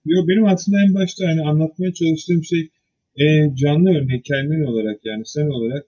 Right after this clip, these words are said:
benim insanlara her zaman yatırım yapma gibi bir şeyim vardı. Ve o gün Udemy kursundan bugün hem bizim takımda direkt seslendirme işlerine, direkt, e, sosyal medya işlerine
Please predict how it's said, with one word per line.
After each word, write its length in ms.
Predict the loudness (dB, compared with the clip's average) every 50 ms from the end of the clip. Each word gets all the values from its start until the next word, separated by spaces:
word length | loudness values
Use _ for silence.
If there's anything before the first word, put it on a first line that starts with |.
| _ _
benim 280 | -6 -4 -4 -4 -4 -4 -2
insanlara 640 | -2 -2 -2 -2 -4 -2 -2 0 0 0 0 0 0
her 80 | 0
zaman 240 | 2 0 0 0 -2
yatırım 400 | -2 -4 -4 -6 -4 -4 -2 -2
yapma 300 | -2 -4 -4 -6 -6 -6
gibi 260 | -4 -4 -4 -4 -4
bir 60 | -4 -6
şeyim 440 | -8 -6 -6 -4 -2 -2 -2 -4
vardı. 260 | -4 -6 -8 -10 -14 -20 _ _ _ _ _ _ _ _ -4
Ve 160 | 0 2 2 2 2 0 -2 -4 0
o 200 | 2 2 2 2
gün 400 | 2 2 2 2 0 -2 -6 -10 _ _ _ _ -20 -10 -8 -6
Udemy 400 | -4 -2 0 0 0 -2 -4 -6 -8 -8
kursundan 800 | -10 -10 -10 -12 -18 -20 -20 -12 -6 -4 -4 -2 -4 -6 -8 -12
bugün 340 | -16 -12 -10 -10 -10 -10 -10 -8
hem 160 | -8 -8 -8
bizim 180 | -8 -10 -12 -10
takımda 520 | -10 -10 -10 -10 -12 -16 -8 -4 -2 0 0 0 -2 -4 -6 _
direkt 300 | -4 -4 -4 -4 -6 -8
seslendirme 760 | -6 -6 -6 -4 -6 -6 -6 -6 -6 -4 -2 -2 0 0 0
işlerine, 440 | -2 -6 -6 -6 -4 -4 -4 -4 -6 -6 -8
direkt, 260 | -10 -12 -12 -12 -12 _ -6
e, 140 | -6 -6
sosyal 440 | -6 -4 -4 -4 -4 -6 -10 -12 -8
medya 300 | -6 -6 -4 -2 -4 -4
işlerine 500 | -6 -4 -4 -2 -2 -2 -4 -6 -8 -10